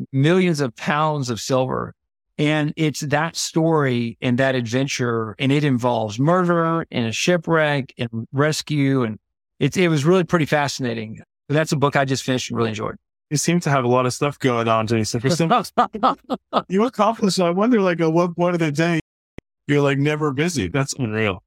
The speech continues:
Speaker 2: And finally, Jason, what is one piece of advice that you would give to your younger self?
Speaker 1: Man, don't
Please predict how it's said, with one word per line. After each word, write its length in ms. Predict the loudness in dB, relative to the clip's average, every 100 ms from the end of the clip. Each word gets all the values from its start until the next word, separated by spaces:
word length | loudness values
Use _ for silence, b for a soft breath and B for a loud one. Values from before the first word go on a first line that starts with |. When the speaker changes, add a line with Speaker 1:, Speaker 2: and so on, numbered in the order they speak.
| -4
Speaker 2:
And 300 | -2 0 0
finally, 440 | 0 2 2 0
Jason, 600 | 2 0 2 0 2 2
what 180 | 2 2
is 180 | 2 0
one 360 | 0 0 0 -2
piece 300 | -2 0 0
of 60 |
advice 440 | 0 0 0 0 -2
that 100 | 0
you 160 | 0
would 160 | 0 0
give 220 | 0 0
to 120 | -2 -2
your 100 | 0
younger 400 | 0 2 0 0
self? 380 | -2 -4 -6 -4
Speaker 1:
Man, 480 | 0 2 2 0 0
don't 400 | 2 2 2 0